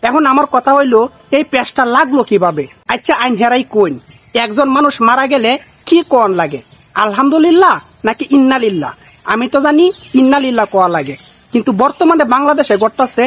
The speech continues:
উল্টা ঘটনা। কয়েকদিন আগে আমাদের তিনজন পুলিশ ভাই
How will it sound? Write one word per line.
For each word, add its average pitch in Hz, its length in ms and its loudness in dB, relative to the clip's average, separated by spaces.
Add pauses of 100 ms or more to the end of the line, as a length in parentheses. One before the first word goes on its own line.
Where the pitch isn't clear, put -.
(280)
উল্টা 330 300 2
ঘটনা। 170 360 -4 (380)
কয়েকদিন 262 440 2
আগে 226 280 0 (340)
আমাদের 240 340 0 (120)
তিনজন 277 400 4 (120)
পুলিশ 277 300 2
ভাই 220 220 2